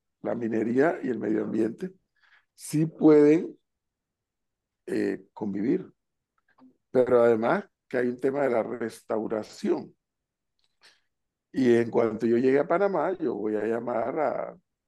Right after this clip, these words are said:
tanto a la empresa Minera Panamá como al Ministerio de Comercio para que nos hablen de cuál es el plan de cierre, cómo es, y cuáles son las garantías, que nos han hablado que hasta hay,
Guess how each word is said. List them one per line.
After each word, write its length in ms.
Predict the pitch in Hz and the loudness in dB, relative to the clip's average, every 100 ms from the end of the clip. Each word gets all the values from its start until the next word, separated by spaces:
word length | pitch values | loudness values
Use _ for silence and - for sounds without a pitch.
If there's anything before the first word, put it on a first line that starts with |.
| _ | _
tanto 380 | - 104 - 110 | -12 -12 -8 -4
a 100 | 104 | -4
la 80 | 101 | -4
empresa 560 | - - 135 135 190 294 | -6 -2 -4 -2 -8 -8
Minera 380 | - 113 113 - | -10 -2 -2 0
Panamá 420 | 135 143 143 170 | 0 2 0 0
como 320 | 151 135 117 | -2 -4 -4
al 200 | 113 - _ _ _ _ _ | -6 -8 _ _ _ _ _
Ministerio 640 | 139 127 110 135 131 135 | -2 0 2 2 6 6
de 60 | 131 | 4
Comercio 560 | 165 175 165 151 175 175 | -2 0 0 -2 -6 0
para 180 | 135 | 0
que 100 | 113 | 0
nos 140 | 113 110 | -4 -4
hablen 320 | 113 120 143 | -2 -2 0
de 260 | 131 117 - _ _ | 0 0 -4 _ _
cuál 200 | 117 113 | -10 -8
es 60 | 123 | -8
el 60 | |
plan 240 | 120 120 127 | -6 -8 -6
de 80 | 123 | -6
cierre, 340 | - 139 117 | 0 0 0
cómo 260 | - 123 135 | -6 -6 -4
es, 220 | 120 - _ _ _ _ _ - | -6 -10 _ _ _ _ _ -16
y 60 | |
cuáles 260 | - 113 113 | -2 -2 0
son 120 | 127 | -2
las 120 | 131 | -2
garantías, 500 | 131 110 104 - 160 - | 0 0 -2 0 0 0
que 80 | |
nos 100 | 104 | -8
han 60 | 110 | -6
hablado 260 | 117 131 135 | -4 -4 -4
que 80 | |
hasta 300 | 139 127 107 - _ _ _ - | -6 -4 -6 -8 _ _ _ -10
hay, 580 | 113 120 123 107 95 | -4 -2 -2 -2 -8